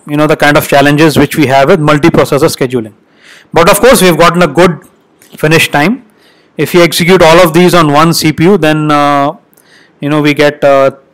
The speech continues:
you know, just add the execution cost, three and three, six and four, ten, twelve, and two, fourteen, and six, twenty, twenty-two,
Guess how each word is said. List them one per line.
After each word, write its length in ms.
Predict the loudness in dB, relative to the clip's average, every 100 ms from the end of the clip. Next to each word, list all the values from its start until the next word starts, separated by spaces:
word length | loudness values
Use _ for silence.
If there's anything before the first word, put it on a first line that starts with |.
| _
you 100 | -8
know, 220 | -6 -4
just 240 | -2 -2 0
add 200 | 0 0
the 80 |
execution 460 | -2 0 -4 -4 -4
cost, 400 | 0 -2 -2 -12 _ _ _ _ _ -8
three 240 | -2 0
and 140 | 0
three, 180 | -2 -2
six 320 | -2 -4 -2
and 180 | -4 -4
four, 240 | -2 -4 -2
ten, 280 | -4 -4 -6
twelve, 560 | -2 0 0 0 -6 -18 _ _ _ _ -10
and 180 | -10 -4
two, 140 | -6
fourteen, 560 | -2 -2 -2 -2 -4 -4
and 160 | -6
six, 680 | -6 -6 -6 -12 -10 -14 -18 _ _ _
twenty, 300 | -6 -4 -4
twenty-two, 580 | -4 -4 -4 -4 -6